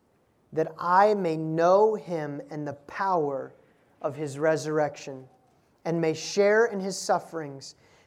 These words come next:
becoming like him in his death, that by any means possible I may attain the resurrection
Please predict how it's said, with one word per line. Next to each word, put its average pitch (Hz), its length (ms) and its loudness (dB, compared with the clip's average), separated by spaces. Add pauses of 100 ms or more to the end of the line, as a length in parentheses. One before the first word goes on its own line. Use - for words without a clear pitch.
becoming 185 400 4
like 185 440 8
him 240 180 -2
in 220 120 -2
his 151 380 -2
death, 156 560 0 (420)
that 165 180 4
by 175 280 6
any 220 260 2
means 208 420 0
possible 156 800 -2 (260)
I 185 220 0
may 196 240 0
attain 156 640 -8 (300)
the 165 80 0
resurrection 160 920 2